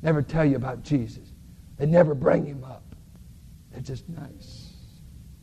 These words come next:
Bring him up. Bring him up. If you don't love the truth, God will give you the ability to believe a lie and be damned. Second Thessalonians one. Because they received not a love for the truth,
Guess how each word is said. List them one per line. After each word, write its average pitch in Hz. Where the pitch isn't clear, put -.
Bring 151
him 131
up. -
Bring 127
him 117
up. 80
If 151
you 170
don't 220
love 220
the 180
truth, 190
God 175
will 160
give 175
you 180
the 156
ability 143
to 123
believe 147
a 143
lie 139
and 123
be 135
damned. 120
Second -
Thessalonians 135
one. 113
Because 123
they 151
received 208
not 220
a 202
love 220
for 240
the 214
truth, 143